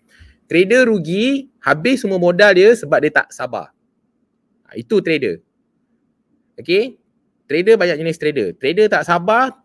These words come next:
terus terang saya cakap, memang dia akan rugi. Kalau dia letak sepuluh ribu, sepuluh ribu lah habis. Kalau letak seribu, seribu lah habis. So, kena sabar. Contoh kat sini.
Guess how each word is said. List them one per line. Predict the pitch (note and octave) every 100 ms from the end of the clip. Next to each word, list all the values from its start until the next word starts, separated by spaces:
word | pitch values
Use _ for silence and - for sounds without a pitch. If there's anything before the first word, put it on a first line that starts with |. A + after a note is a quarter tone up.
| _
terus | E3 F3
terang | F#3+ F#3
saya | E3+ E3+
cakap, | F3 A#3+ A#3 _
memang | A#2 D3+ F3+ G3+ F#3
dia | D#3+ C#3+
akan | F3+ E3
rugi. | E3 D3 G#2+ E2+ _ -
Kalau | G#2 C3
dia | B2+ C#3+
letak | - C3+
sepuluh | - F3 G3+
ribu, | A3 A3+
sepuluh | C3 B2+
ribu | D#3 A3 F3
lah |
habis. | B2 F#2 -
Kalau | G#2+
letak | B2 - -
seribu, | - E3+ G3 A3
seribu | - C3+ D#3+ F#3+
lah | B2+
habis. | F#2 E2 _ _ _ _ _ _ _ _
So, | G3 G3
kena | E3 F3 G#3+
sabar. | A3 C3 A2 F2+
Contoh | A#2+ E3 E3
kat | A#2 A#2+
sini. | G2 F2